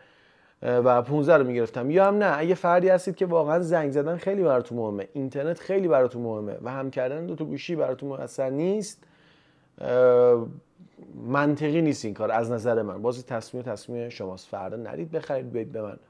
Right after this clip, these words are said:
فوش بدید که تو گفتی فلان. من خودم نظر خودم دارم می‌گم. فقط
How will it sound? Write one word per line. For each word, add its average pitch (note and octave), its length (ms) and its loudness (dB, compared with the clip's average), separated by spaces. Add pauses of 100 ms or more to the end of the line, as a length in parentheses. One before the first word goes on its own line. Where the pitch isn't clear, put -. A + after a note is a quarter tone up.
(460)
فوش - 320 -10
بدید G#2 200 -6
که G#2+ 100 -12
تو G#2+ 220 -8
گفتی G#2 260 -8
فلان. A#2+ 380 -10
من C#3+ 120 -8
خودم C3+ 460 -8
نظر A2 280 -6
خودم G#2+ 300 -10
دارم G2 200 -10
می‌گم. G2+ 180 -14
فقط - 240 -18